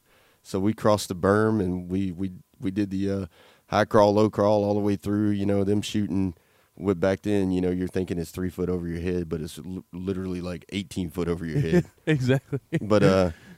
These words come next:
Speaker 1: you get, you know, I, I'm, we're doing that. I'm all excited, and we get to the other end, and I'm all proud of myself, like I took initiative and I did something. Drill sergeant standing there. He's like, "Hey, McK-," I was like, "Yeah, drill sergeant." He's like, uh, "Hey, uh,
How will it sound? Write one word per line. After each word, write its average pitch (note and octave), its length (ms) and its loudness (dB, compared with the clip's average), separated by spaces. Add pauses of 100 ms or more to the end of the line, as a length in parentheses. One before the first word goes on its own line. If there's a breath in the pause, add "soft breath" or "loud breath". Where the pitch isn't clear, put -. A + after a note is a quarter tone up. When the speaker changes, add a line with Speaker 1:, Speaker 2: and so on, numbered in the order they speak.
Speaker 1:
you G#2 120 -4
get, G#2+ 340 2
you G2+ 120 -2
know, F#2+ 180 4
I, F#2+ 200 2
I'm, G2+ 240 -2
we're G#2 100 -2
doing A2+ 240 4
that. G#2+ 220 4
I'm G#2+ 100 2
all G#2 140 4
excited, F#2+ 520 0
and F2+ 80 -6
we F2 80 -2
get F#2 200 -2
to F#2+ 100 -2
the F2+ 140 2
other F2 180 0
end, F#2 280 -2
and E2+ 100 -8
I'm F2+ 120 -6
all F2 140 -8
proud F2 320 -4
of F2 60 -4
myself, E2 440 -6
like E2 200 -8
I E2+ 80 -8 (100)
took - 220 -6
initiative E2 560 -6
and D#2 80 -8
I D#2+ 40 -8
did D#2+ 240 -6
something. E2+ 400 -4 (180 soft breath)
Drill G#2+ 180 2
sergeant G2+ 240 0
standing G2 300 2
there. G2 160 2
He's F#2 120 -2
like, F2+ 160 -4
"Hey, C3 120 0
McK-," A#2 160 2 (500)
I E2+ 160 -4
was E2+ 100 -4
like, F2 120 -2
"Yeah, G#2+ 180 0
drill F#2 220 -2
sergeant." G2+ 280 0
He's F2+ 140 -4
like, F2+ 160 -4
uh, F2+ 180 -2 (480 soft breath)
"Hey, G2+ 320 2
uh, F#2 340 0